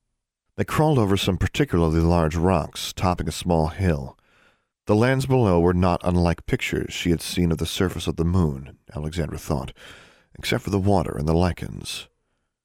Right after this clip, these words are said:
It was nearly as quiet as she imagined the moon to be. Occasionally, she and Maximilian heard something flapping in the air overhead.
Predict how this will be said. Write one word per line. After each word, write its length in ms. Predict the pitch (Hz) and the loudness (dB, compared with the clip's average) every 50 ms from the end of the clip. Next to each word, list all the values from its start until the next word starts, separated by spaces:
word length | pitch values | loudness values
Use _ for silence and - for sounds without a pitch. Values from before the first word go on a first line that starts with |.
| _ _ _ _ _ _ _ _ _ _ | _ _ _ _ _ _ _ _ _ _
It 60 | 98 | -2
was 160 | 95 95 92 | 0 0 2
nearly 340 | 92 92 104 120 117 101 92 | 2 4 4 4 4 4 4
as 120 | 85 - - | 2 2 -2
quiet 360 | - - - 95 87 85 78 | -4 -2 0 2 2 2 2
as 80 | 80 | 0
she 160 | - - - 87 | 0 0 2 2
imagined 460 | 85 85 87 85 82 80 80 80 82 | 2 4 2 2 2 0 0 0 0
the 60 | 85 | 0
moon 300 | 82 87 92 110 107 92 | 2 2 2 0 0 -2
to 100 | - - | -4 -6
be. 340 | - - - - - - - _ _ _ _ _ _ _ _ _ _ _ _ _ _ - - | -8 -8 -10 -12 -14 -16 -20 _ _ _ _ _ _ _ _ _ _ _ _ _ _ -18 -8
Occasionally, 640 | - - 147 156 127 107 87 78 - - - - - | -2 0 2 4 4 4 2 2 0 -2 -6 -8 -8
she 200 | - - 95 95 | -2 2 2 4
and 120 | 92 92 | 4 4
Maximilian 560 | 92 90 87 85 - 90 87 82 87 82 80 | 2 2 0 0 0 0 2 2 2 2 2
heard 240 | 80 90 85 80 - | 2 2 2 0 0
something 300 | - 85 73 69 78 80 | -2 -4 -4 -2 -4 -6
flapping 440 | - - - 104 98 92 - 80 78 | -4 -2 -2 0 0 0 0 0 0
in 60 | 80 | 2
the 140 | 82 82 82 | 2 4 4
air 160 | 85 87 82 | 4 4 2
overhead. 560 | 78 76 78 78 80 90 87 78 67 - - | 2 0 0 -2 0 0 0 -2 -2 -6 -10